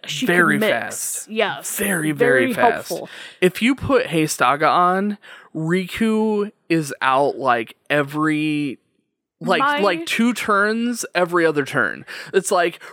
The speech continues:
Speaker 2: Riku, Riku, Yuna, Riku, Riku, Titus, Riku, Riku, Yuna. Like, she just was
Speaker 1: My
Speaker 2: out like crazy.
Speaker 1: Riku, I chose the other Sphere Grid, the new one.
Speaker 2: Mm-hmm.
Speaker 1: And I don't know,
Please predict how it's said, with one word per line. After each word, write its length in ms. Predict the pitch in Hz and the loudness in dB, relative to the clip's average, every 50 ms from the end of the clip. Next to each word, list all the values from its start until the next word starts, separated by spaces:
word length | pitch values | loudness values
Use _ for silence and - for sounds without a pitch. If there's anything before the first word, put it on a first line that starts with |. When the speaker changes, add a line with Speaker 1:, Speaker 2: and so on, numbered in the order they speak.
| - | -6
Speaker 2:
Riku, 520 | - 170 202 240 262 240 - 269 269 262 254 | 0 2 2 2 2 0 0 0 2 2 2
Riku, 480 | 226 208 214 208 185 - 233 220 214 208 185 | 2 0 0 0 0 0 0 0 2 0 0
Yuna, 420 | 170 175 185 175 175 170 170 170 | 0 2 2 2 2 2 2 2
Riku, 400 | 160 175 196 196 - - 226 214 196 | 2 2 0 0 0 0 0 2 2
Riku, 400 | 185 180 185 175 - 196 190 175 | 2 2 2 2 0 0 -2 -2
Titus, 480 | - - 160 156 156 151 151 151 - | -2 -2 -2 0 2 2 0 0 0
Riku, 360 | - 180 190 208 185 220 220 | -2 -2 -2 0 -2 -4 -2
Riku, 440 | 220 208 190 190 180 - 208 196 190 | 0 0 0 0 0 0 0 0 2
Yuna. 480 | 165 160 156 151 147 147 147 127 110 156 | 2 2 2 4 4 2 2 2 2 2
Like, 360 | 165 160 160 156 - - - - - | 2 2 0 -2 -6 -18 -16 -10 -4
she 260 | 226 233 240 277 277 | -4 -2 0 0 0
just 220 | 254 277 269 262 269 | 2 0 0 0 0
was 140 | 175 160 | -2 -2
Speaker 1:
My 80 | 285 262 | -2 0
Speaker 2:
out 180 | 139 156 160 135 | 0 0 2 2
like 160 | 160 151 - | 0 -2 -2
crazy. 580 | - - 160 143 135 127 - 107 98 104 113 139 | -2 -4 -2 -2 -2 -4 -6 -10 -10 -10 -12 -12
Speaker 1:
Riku, 800 | - 240 262 302 330 339 339 - 330 285 277 247 233 226 220 - - _ _ - - - _ _ _ - 220 - - - - - - - | -12 -8 -4 -4 -4 -4 -4 -4 -4 -2 -2 0 2 2 2 2 0 _ _ -14 -14 -14 _ _ _ -10 -8 -8 -8 -12 -16 -14 -6 0
I 180 | - 277 330 370 | 0 2 2 0
chose 720 | - - - 349 311 311 311 302 294 277 247 - - - - | -2 -2 0 2 2 4 2 2 0 -2 -4 -6 -8 -10 -12
the 200 | 185 180 214 - | -8 -4 2 2
other 160 | 220 214 226 226 | 4 4 4 2
Sphere 300 | - - - 254 247 247 | 0 -4 -4 -4 -4 -2
Grid, 300 | 214 240 247 247 247 196 | 0 2 2 2 2 0
the 80 | 202 | -2
new 180 | 202 190 185 190 | -4 -2 -2 0
one. 340 | 202 214 220 226 240 247 254 | 0 2 2 2 0 -2 -4
Speaker 2:
Mm-hmm. 280 | 262 - 156 147 135 123 139 - _ _ _ _ _ _ _ _ - - | -4 -4 -4 -4 -4 -6 -8 -12 _ _ _ _ _ _ _ _ -6 -2
Speaker 1:
And 440 | 220 226 226 226 226 226 226 202 - | -2 0 2 2 2 0 0 -2 -2
I 120 | - 240 277 | 0 0 2
don't 260 | 339 339 285 262 254 | 2 0 0 0 2
know, 260 | 240 226 233 233 226 | 2 4 2 2 0